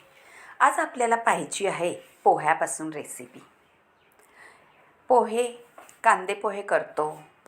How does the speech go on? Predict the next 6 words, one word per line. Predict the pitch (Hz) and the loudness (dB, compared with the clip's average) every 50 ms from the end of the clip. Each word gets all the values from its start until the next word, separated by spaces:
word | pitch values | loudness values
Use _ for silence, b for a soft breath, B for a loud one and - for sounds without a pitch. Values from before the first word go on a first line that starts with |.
| _ _ | _ _
अनेक | 240 240 247 285 302 294 | 4 4 4 4 -2 0
पदार्थामध्ये | - 269 214 214 208 208 208 - 202 202 202 196 185 190 | 0 2 4 4 2 2 2 -2 -8 -8 -6 -4 0 0
आपण | 185 180 - 175 175 170 | 0 0 -2 -6 -6 -2
पोहे | 175 165 143 139 143 | -2 -2 -2 -2 -4
घालतो. | 156 160 156 127 127 - - - - _ _ _ _ B B B B B B B B B B B B _ - | -6 -8 -12 -14 -14 -16 -16 -16 -18 _ _ _ _ B B B B B B B B B B B B _ 2
पण | 269 285 285 | 4 4 4